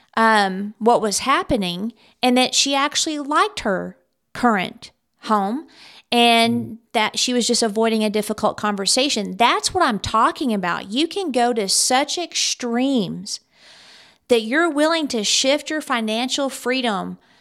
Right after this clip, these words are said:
Speaker 1: to being bound to pay rent to avoid a difficult conversation. So you have to challenge even your dreams.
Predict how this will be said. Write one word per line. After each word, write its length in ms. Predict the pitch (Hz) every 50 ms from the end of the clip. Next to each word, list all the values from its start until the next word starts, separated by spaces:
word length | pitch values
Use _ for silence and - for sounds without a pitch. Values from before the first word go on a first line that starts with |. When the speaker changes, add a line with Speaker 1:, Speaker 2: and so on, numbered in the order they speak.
| _ _ _ -
Speaker 1:
to 120 | - 233
being 320 | 220 247 233 226 214 208
bound 440 | 196 214 214 220 240 269 302 330 330
to 100 | 330 320
pay 260 | - - 302 285 277
rent 580 | 254 220 220 240 254 254 208 170 160 - - - - _ _ _ _ _ _ -
to 180 | - 240 226 220
avoid 680 | 202 202 - - 262 277 294 302 311 311 302 277 - -
a 140 | 220 208
difficult 880 | 196 180 185 - 233 254 254 - 294 277 - - 262 254 247 240 - - - _ _ _ _
conversation. 1040 | - - 240 226 220 208 214 208 190 - - 233 226 220 - - 208 165 - - - _ - - - - - _ _
So 140 | - -
you 180 | 254 240 240 233
have 440 | 233 - - 269 262 294 320 320 -
to 100 | - 302
challenge 760 | 302 - - - 262 226 233 247 240 220 208 202 202 208 - -
even 380 | - 233 233 208 226 233 214 214
your 160 | 208 202 202
dreams. 720 | 190 190 - 196 214 220 214 190 175 - 127 190 -